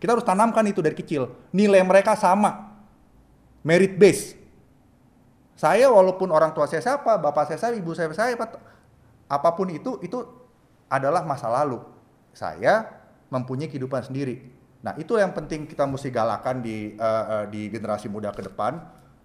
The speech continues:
bahwa kita tidak boleh me-, membiarkan, eh, generasi muda ke depan sebagai bangsa, sebagai generasi yang minder. Harus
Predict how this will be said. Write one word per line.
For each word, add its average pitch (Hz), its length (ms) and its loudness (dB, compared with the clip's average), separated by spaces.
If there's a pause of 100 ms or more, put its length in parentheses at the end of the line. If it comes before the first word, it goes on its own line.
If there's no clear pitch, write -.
(120)
bahwa 110 600 -2
kita 151 320 0
tidak 120 240 -2
boleh 127 240 0 (400)
me-, 117 160 -2
membiarkan, 143 760 0
eh, 123 240 2
generasi 120 360 -4
muda 113 240 -6
ke - 120 -10
depan 139 280 -4
sebagai 110 360 -8
bangsa, 110 400 -10
sebagai 110 320 -8
generasi 113 400 -8
yang 123 80 -6
minder. 156 400 -4 (800)
Harus 131 320 -2